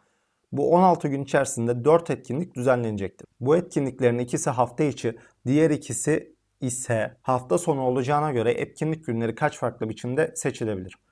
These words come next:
Burada ikiyi bir sayıyla bir de yazıyla yazmışız. Yanlışlık olmuş, takılmayalım oraya. Haftanın günlerini bir yazarsak pazartesi,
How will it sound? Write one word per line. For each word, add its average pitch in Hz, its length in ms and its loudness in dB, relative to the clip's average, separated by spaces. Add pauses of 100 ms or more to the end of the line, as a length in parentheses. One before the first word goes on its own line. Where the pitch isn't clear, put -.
(360)
Burada 127 160 -6
ikiyi 131 420 -4
bir 147 240 -2
sayıyla 120 500 0
bir 117 100 -4
de 120 40 -2
yazıyla 110 460 -2
yazmışız. 92 500 -10 (180)
Yanlışlık 120 460 -2
olmuş, 104 240 -4
takılmayalım 101 540 -2
oraya. 117 300 -4 (360)
Haftanın 185 480 0
günlerini 175 380 2
bir 175 40 2
yazarsak 165 580 0 (340)
pazartesi, 131 680 0